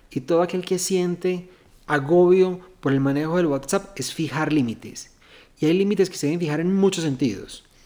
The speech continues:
El primero de ellos es atender mensajes laborales solo en el horario laboral. Después de que el horario laboral termina, uno no debería responder ningún mensaje laboral. Tampoco hacerlo en el fin de semana.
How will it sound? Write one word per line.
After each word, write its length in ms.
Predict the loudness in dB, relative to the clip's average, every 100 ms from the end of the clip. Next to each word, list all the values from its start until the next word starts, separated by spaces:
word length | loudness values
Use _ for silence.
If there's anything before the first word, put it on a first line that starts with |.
| -20 -12
El 100 | -4
primero 300 | 0 2 2
de 160 | 4
ellos 300 | 4 2 -2 -8 -20 -6
es 340 | -4 -4 -10 -20 -20 _ 0
atender 680 | 0 2 0 2 2 0 -4
mensajes 500 | -2 -2 -2 -2 0
laborales 600 | 0 2 0 0 -4 -10 -8
solo 420 | -4 2 2 2
en 100 | 0
el 40 |
horario 240 | 0 -2 -2
laboral. 420 | -2 -2 -4 -10 -18 _ _ _ -20 _
Después 300 | -10 -4 -2
de 80 | 0
que 80 | 2
el 80 | 2
horario 180 | 2
laboral 280 | 4 2 2
termina, 500 | -2 -2 -2 -2 -6 -10 -6
uno 120 | 0
no 100 | 2
debería 220 | 2 2
responder 440 | 0 -2 -2 0
ningún 400 | -2 -2 0 2
mensaje 400 | 2 -2 -4 -4
laboral. 500 | -2 -2 -2 -4 -8 -18 _ -20 -20 -10
Tampoco 400 | -8 -4 -4 -2
hacerlo 240 | 0 0
en 60 | 0
el 60 |
fin 140 | 0 -2
de 80 | -2
semana. 500 | -2 -2 -4 -8